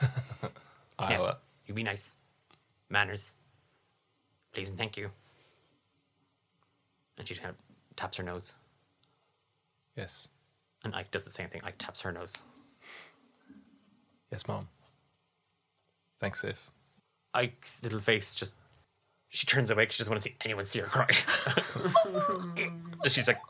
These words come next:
Speaker 2: clenching her little fists. <laughs> She's gonna go punch Jess.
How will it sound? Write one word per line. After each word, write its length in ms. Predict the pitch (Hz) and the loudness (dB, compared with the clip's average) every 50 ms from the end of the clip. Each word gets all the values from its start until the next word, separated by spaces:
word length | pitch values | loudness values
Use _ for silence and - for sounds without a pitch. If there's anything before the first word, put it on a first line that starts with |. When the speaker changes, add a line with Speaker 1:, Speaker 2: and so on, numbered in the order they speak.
| - | 4
Speaker 2:
clenching 180 | - - - - | 6 6 6 6
her 80 | - 110 | 6 4
little 120 | 110 110 101 | 4 4 0
fists. 580 | 95 - - 113 - - - - - - - - - - - - - - 120 | -2 0 0 0 0 0 -8 -6 -6 -6 -4 0 -2 -2 -2 -2 -4 0 4
<laughs> 340 | 123 147 143 - - 123 110 - | 4 4 4 2 -2 0 2 4
She's 80 | 156 143 | 6 8
gonna 140 | 151 117 | 8 10
go 80 | 117 110 | 8 8
punch 340 | - - - 120 107 - - | 6 6 4 6 6 6 6
Jess. 340 | - 104 101 - - - | 6 6 6 6 -2 -4